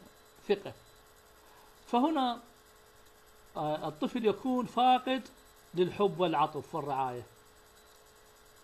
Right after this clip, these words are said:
والاهتمام، وبالتالي فهو يفتقد ثقة، ثقته بالآخرين.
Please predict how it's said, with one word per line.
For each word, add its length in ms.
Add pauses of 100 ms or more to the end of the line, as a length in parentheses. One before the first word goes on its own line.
(760)
والاهتمام، 600 (1700)
وبالتالي 760
فهو 400
يفتقد 640
ثقة، 220 (1040)
ثقته 380
بالآخرين. 580